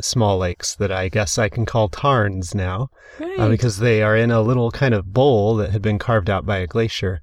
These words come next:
Speaker 1: And what's cool about them is that they seem to be perched on the top of the world, because as you look off the edge, like the downslope edge of that lake, it just drops off into nothingness, you just see the horizon or, or blue sky behind it. It's just perched right on the edge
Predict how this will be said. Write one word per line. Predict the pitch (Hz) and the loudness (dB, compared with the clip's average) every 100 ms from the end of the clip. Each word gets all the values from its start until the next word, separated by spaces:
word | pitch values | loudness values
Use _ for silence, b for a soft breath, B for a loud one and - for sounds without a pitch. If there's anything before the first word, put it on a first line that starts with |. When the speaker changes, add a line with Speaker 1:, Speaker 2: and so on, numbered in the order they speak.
| _ | _
Speaker 1:
And | 123 101 | -4 -2
what's | 104 - | -2 2
cool | 208 208 | 6 6
about | 107 104 98 | 6 2 0
them | 110 101 | -2 -2
is | 101 | -2
that | - 98 | -6 -2
they | 110 | -2
seem | 98 - 143 139 | 0 0 0 2
to | 113 | 0
be | 107 | -2
perched | - - 131 - 127 | -2 0 0 0 -2
on | 101 | -2
the | |
top | - - 123 | -4 -6 -4
of | 117 | -2
the | 104 | -2
world, | 117 113 98 92 80 - _ | 0 0 0 -4 -10 -18 _
because | 120 127 98 | -2 0 2
as | 113 101 | 2 2
you | 117 | 2
look | 117 135 | 2 2
off | 139 120 - | 2 0 0
the | 117 - | -4 -2
edge, | 117 120 104 - - | 0 0 -2 -8 -6
like | 110 107 - | -2 -2 -2
the | 107 | -4
downslope | 87 110 107 120 117 - 120 107 - | -2 0 2 2 0 2 0 0 -2
edge | 107 110 113 | -2 -2 -2
of | 120 | -2
that | 113 - | -4 -2
lake, | 107 120 - - - | -2 -2 -4 -10 -6
it | |
just | 98 117 | -2 -2
drops | - 117 113 - | 0 0 0 -2
off | 110 98 | -2 -2
into | 107 95 | -4 -2
nothingness, | 95 98 110 95 95 - - - _ - | -4 -2 -2 -2 -4 -6 -6 -8 _ -8
you | 117 | -4
just | 107 - | -2 0
see | 120 | 0
the | 101 | 0
horizon | 113 101 110 143 101 92 | 0 0 0 -2 -4 -6
or, | 92 87 - | -10 -12 -10
or | 95 | -8
blue | 90 120 120 | -2 0 0
sky | - 123 117 95 | -2 -4 -4 -4
behind | 92 87 110 101 | -6 -4 -2 -2
it. | 95 - - _ | -4 -10 -20 _
It's | 135 120 | -8 -6
just | - - | -4 -6
perched | - 135 113 - | 0 0 0 -4
right | 110 113 120 | -2 0 2
on | 120 | 2
the | 104 101 | 2 0
edge | 107 98 90 - - | 0 -2 -4 -8 -8